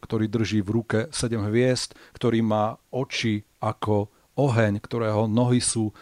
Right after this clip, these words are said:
ako mosac a tak ďalej. Nechcem ísť do týchto symbolov, lebo sa nechám strhnúť úplne duchom <laughs> niekde inde. Sú to úžasné symboly. Ale Ježiš sa Jánovi,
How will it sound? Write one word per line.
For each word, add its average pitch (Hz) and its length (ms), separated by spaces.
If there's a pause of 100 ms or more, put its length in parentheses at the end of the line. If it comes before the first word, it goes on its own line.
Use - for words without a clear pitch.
(140)
ako 107 240
mosac 117 400
a 107 80
tak 113 160
ďalej. 110 240
Nechcem 123 240
ísť 113 160
do 107 120
týchto 117 200
symbolov, 113 480
lebo 113 160
sa 113 180 (300)
nechám 123 320
strhnúť 131 480
úplne 131 260
duchom 131 380
<laughs> - 80
niekde 127 320
inde. 123 280 (280)
Sú - 200
to - 40
úžasné 123 400
symboly. 110 500 (460)
Ale 123 400 (400)
Ježiš 156 480
sa 123 160
Jánovi, 127 560